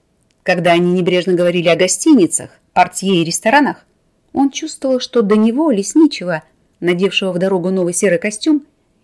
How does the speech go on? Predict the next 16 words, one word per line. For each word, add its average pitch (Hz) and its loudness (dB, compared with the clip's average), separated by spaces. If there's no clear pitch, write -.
им 302 4
нет 285 0
никакого 262 -2
дела. 143 -8
Они 170 0
были 165 -4
проницательны, 175 -6
эти - -14
попутчики, - -14
и, 214 -6
казалось, 294 0
знали, 226 0
что 220 -8
костюм 277 -2
у 247 -2
него 240 0